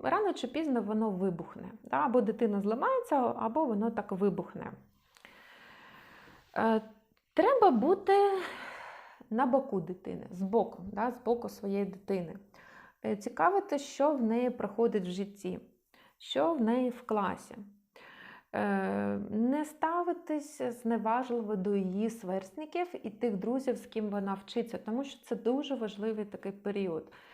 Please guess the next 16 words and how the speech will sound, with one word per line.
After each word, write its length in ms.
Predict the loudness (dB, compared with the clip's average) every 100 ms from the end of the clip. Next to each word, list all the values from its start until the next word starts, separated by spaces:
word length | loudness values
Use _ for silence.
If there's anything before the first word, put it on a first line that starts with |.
| -20 -20 -20 _
І 80 | 0
якщо 320 | 0 2 0
ви 120 | 2
будете 440 | 2 0 -2 -2 0
їх 200 | 0 0
критикувати, 800 | -4 -4 -4 -4 0 0 0 -4 -2
то 500 | -2 0 0 0 0 -2
дитина 360 | -6 -4 -2 -2
буде 260 | -2 -2
критикувати 800 | -4 -8 -16 -6 2 2 2 -2
вас. 460 | -4 -4 -4 -14 _ _ _ _ _ _ _ _ _ _ -16
М, 80 | -14 -12 -12 -12 -16 -20 _ _ _ _ -20 -20 -20 -20 -20 _
так, 380 | -6 -6 -6 -14 -20 -10
е, 720 | -6 -2 -2 -4 -6 -6 -8 -10 -18 -18 -12
важливо, 920 | 2 2 2 0 0 2 2 2 -2 -6
м, 680 | -4 -2 -2 -2 -2 -4 -4